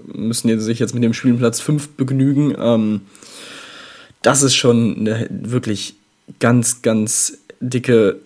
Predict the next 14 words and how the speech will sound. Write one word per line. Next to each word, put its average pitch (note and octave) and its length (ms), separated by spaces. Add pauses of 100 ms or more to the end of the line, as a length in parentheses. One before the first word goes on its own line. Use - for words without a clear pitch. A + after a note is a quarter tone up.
(260)
Enttäuschung A2 480
gewesen G#2 480
und - 280
auch A#2+ 300
eine A#2 160
kleine A#2+ 560
Überraschung, A2+ 640
wie G2+ 100
ich - 140
finde, G2+ 260
weil G2+ 120
bei G2+ 100
den G#2+ 160
Schweden B2 520